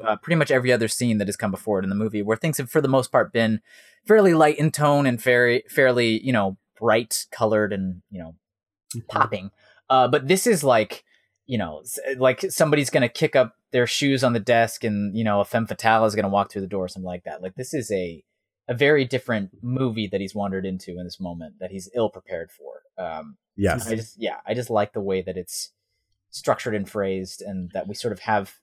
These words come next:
Speaker 1: the promoter looming so large in the frame the entire time, uh, at least in the beginning of the
Speaker 2: Mm-hmm.
Speaker 1: movie.
Speaker 2: In the Kep draft,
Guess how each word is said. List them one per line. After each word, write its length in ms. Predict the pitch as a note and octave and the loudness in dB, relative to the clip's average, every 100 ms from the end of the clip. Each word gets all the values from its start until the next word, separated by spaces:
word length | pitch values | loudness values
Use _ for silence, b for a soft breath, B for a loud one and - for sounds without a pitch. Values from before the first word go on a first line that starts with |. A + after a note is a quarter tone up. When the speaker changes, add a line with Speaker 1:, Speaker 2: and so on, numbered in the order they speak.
| - | -10
Speaker 1:
the 80 | A2+ | -8
promoter 440 | C3 B2 A#2 A#2 | -4 0 2 2
looming 340 | A2 A#2 G#2+ G#2 | 0 0 0 -2
so 320 | - A2+ A2 | 2 4 4
large 560 | F#2+ F#2+ G2 G2 G2 G2+ | 2 2 4 4 0 -4
in 60 | |
the 60 | F#2+ | -8
frame 460 | - F#2+ F#2 F2+ F2+ | -6 -6 -4 -8 -8
the 80 | G#2+ | -8
entire 340 | F#2+ G2+ F2+ | -6 -4 -6
time, 320 | - F2+ E2+ E2+ _ b b b b - | -6 -12 -12 -18 _ b b b b -14
uh, 180 | - C#2+ - - | -14 -12 -18 -4
at 100 | C#3 | -2
least 160 | C#3+ C3 | -2 -2
in 80 | B2 | -2
the 40 | |
beginning 280 | A2+ G#2+ E2+ | 0 0 -2
of 40 | |
the 60 | G#2 | -6
Speaker 2:
Mm-hmm. 40 | B2+ | -8
Speaker 1:
movie. 360 | - _ _ F#3 | -8 _ _ 2
Speaker 2:
In 80 | F#3+ | 4
the 80 | F3+ | 4
Kep 240 | A3+ A3+ | 4 2
draft, 560 | - F#3+ D#3+ C#3+ C#3 - | 4 4 6 4 2 -8